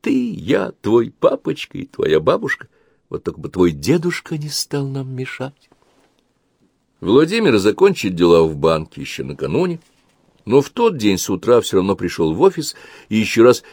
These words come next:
перепроверил, все ли в порядке. И был несказанно удивлен, когда во втором часу пополудни в его кабинет вошел Андре. Такое случилось впервые за все время его работы в банке. "Ну, как дела?" —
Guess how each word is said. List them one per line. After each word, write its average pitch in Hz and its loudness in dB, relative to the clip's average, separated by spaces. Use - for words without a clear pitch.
перепроверил, 104 4
все - -4
ли - -4
в - -12
порядке. 73 -6
И 127 4
был 226 2
несказанно 135 2
удивлен, 104 2
когда 95 0
во 104 0
втором 123 6
часу - -4
пополудни 107 2
в 85 0
его 82 2
кабинет 147 -2
вошел - -2
Андре. 98 4
Такое 87 0
случилось 127 -4
впервые 101 -2
за 147 -2
все 135 -6
время 92 -2
его 147 -4
работы 139 -4
в 117 -14
банке. 87 -4
"Ну, 139 4
как 71 0
дела?" — 71 0